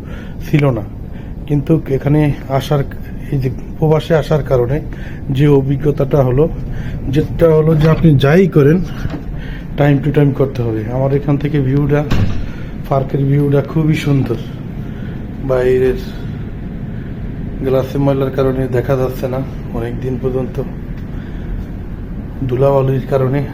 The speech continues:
দেখা যাচ্ছে না, কিন্তু ভিউটা অনেক সুন্দর। আরও উপর থেকে আরও সুন্দর দেখা যায় এই ভিউটা পার্কের। তো এই ভিডিওতে যেটা মেসেজ দিতে চাচ্ছিলাম আর কি, যারা বেকার আছেন যে কিছু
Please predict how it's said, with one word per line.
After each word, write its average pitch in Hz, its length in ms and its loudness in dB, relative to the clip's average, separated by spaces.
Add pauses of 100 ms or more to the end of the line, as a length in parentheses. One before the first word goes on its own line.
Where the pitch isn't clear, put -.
(120)
দেখা 120 240 0
যাচ্ছে 120 300 -2
না, 123 80 -4
কিন্তু 135 240 0
ভিউটা 139 340 0
অনেক 151 240 2
সুন্দর। 127 320 0
আরও 135 200 2
উপর 160 240 2 (120)
থেকে 156 220 0 (760)
আরও 156 180 2
সুন্দর 151 340 0
দেখা 135 280 2
যায় 117 160 0 (240)
এই 135 60 -2 (100)
ভিউটা 123 360 -4
পার্কের। 113 340 -4 (1900)
তো 139 300 4
এই 147 120 2
ভিডিওতে 160 420 4
যেটা 147 360 2
মেসেজ 147 380 2
দিতে 160 240 -2
চাচ্ছিলাম 135 520 2
আর 113 140 2
কি, 147 140 -2
যারা 123 220 2
বেকার 135 320 2
আছেন 147 300 2 (840)
যে 135 360 6 (1400)
কিছু 190 280 4